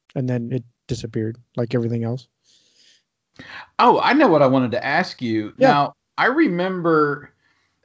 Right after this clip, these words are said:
Speaker 2: uh, the building right next to Light Singers,
Speaker 1: Yeah.
Speaker 2: uh, on the corner.
Speaker 1: Was Sears.
Speaker 2: Was it a Sears?
Speaker 1: It was a Sears.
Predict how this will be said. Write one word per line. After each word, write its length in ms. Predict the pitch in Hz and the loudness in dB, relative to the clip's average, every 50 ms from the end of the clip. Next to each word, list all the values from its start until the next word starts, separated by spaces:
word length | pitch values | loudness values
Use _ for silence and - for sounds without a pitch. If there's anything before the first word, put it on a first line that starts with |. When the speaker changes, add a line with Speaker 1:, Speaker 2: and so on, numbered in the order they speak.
| - | -4
Speaker 2:
uh, 360 | 127 139 135 131 127 123 123 117 | 0 2 2 4 2 2 0 -2
the 180 | 113 113 127 | -2 -4 -6
building 580 | 110 110 123 165 202 247 247 240 240 233 185 143 | -4 0 2 2 2 2 2 0 0 -2 -2 -2
right 280 | 139 147 175 233 226 | 0 2 0 0 0
next 320 | 185 180 175 175 175 - - | -2 -4 -4 -4 -6 -8 -4
to 120 | - 156 | -2 0
Light 260 | 143 143 139 139 131 - | 2 2 2 2 0 -4
Singers, 420 | - 113 95 82 73 73 82 - - _ _ _ _ _ _ _ _ _ - | -8 -10 -10 -10 -12 -16 -18 -20 -20 _ _ _ _ _ _ _ _ _ -4
Speaker 1:
Yeah. 300 | 139 123 127 151 208 233 | -4 -2 -2 0 -2 -2
Speaker 2:
uh, 100 | - - - | -2 -4 -2
on 200 | 135 135 139 156 | 0 0 0 0
the 80 | 160 151 | 0 -4
corner. 680 | - - - 175 175 160 127 104 90 87 87 - _ _ _ _ _ _ _ _ - | -4 -6 -4 -2 0 0 -2 -2 -6 -10 -14 -16 _ _ _ _ _ _ _ _ -4
Speaker 1:
Was 160 | 139 143 - | -4 -4 0
Sears. 380 | - 220 185 143 120 123 - - _ _ _ _ _ _ _ _ _ _ _ _ - | 4 4 4 4 2 -2 -8 -18 _ _ _ _ _ _ _ _ _ _ _ _ -8
Speaker 2:
Was 200 | 170 175 202 220 | -4 -4 -2 0
it 80 | 254 262 | 0 -2
a 60 | 262 | -2
Sears? 520 | - 254 254 294 381 381 349 330 - - _ - | 0 0 0 2 2 2 0 -2 -6 -14 _ -2
Speaker 1:
It 120 | 156 151 | 0 2
was 200 | 147 165 190 196 | 4 4 4 4
a 60 | 208 | 2
Sears. 420 | - - 269 233 165 123 - - | 2 2 2 2 2 2 -2 -8